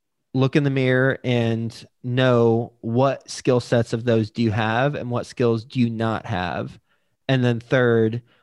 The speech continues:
for the ones you do not have, go find a partner, go find a contractor,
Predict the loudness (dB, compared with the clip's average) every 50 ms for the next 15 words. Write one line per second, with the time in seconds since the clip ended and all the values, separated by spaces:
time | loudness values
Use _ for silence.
0 | _ _ -2 0 0 2 2 2 0 0 -2 -2 -2 -2 0 0 0 -2 -2 -2
1 | -4 -4 -2 -2 0 0 0 -2 -2 -4 -8 -14 -20 _ _ _ _ _ _ 0
2 | 0 0 2 0 0 -2 -2 -2 -2 -4 -4 -2 -2 -2 -2 -2 -4 -6 -6 -4
3 | -6 -6 -6 -4 -4 -4 -2 -2 -4 -4 -2 -4 -4 -6 -8 -10 -4 -2 -2 -2
4 | -2 -2 -2 0 0 0 -2 -4 -6 -4 -4 -4 -2 -4 -6 -8